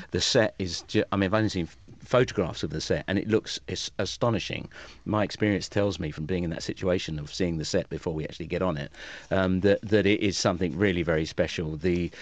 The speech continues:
the, um, the costumes, the music, I cannot wait to hear the, the new arrangements they've done.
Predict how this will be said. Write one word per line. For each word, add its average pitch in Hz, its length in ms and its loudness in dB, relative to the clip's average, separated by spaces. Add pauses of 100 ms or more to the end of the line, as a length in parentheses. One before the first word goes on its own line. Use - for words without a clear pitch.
(260)
the, 92 360 4
um, 85 260 0
the 90 100 0
costumes, 98 840 2
the 92 180 0
music, 98 640 4
I 92 80 -2
cannot - 400 -2
wait 110 300 4
to 82 120 -6
hear 80 120 -2
the, 78 200 0 (200)
the 85 80 0
new 85 180 0
arrangements 82 460 -4
they've 78 180 -6
done. 82 260 -6